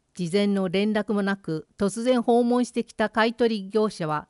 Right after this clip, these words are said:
家に入れないこと。突然の訪問で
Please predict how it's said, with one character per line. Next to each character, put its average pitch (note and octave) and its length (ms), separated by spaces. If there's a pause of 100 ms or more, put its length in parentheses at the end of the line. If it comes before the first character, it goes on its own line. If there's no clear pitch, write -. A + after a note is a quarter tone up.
家 G#3+ 260
に E3 180
入 E3 80
れ F#3 160
な F3+ 120
い F3 60
こ E3 160
と。 - 220 (1040)
突 F#3+ 260
然 A#3 240
の A3 100
訪 G#3 220
問 G#3 300
で F#3 260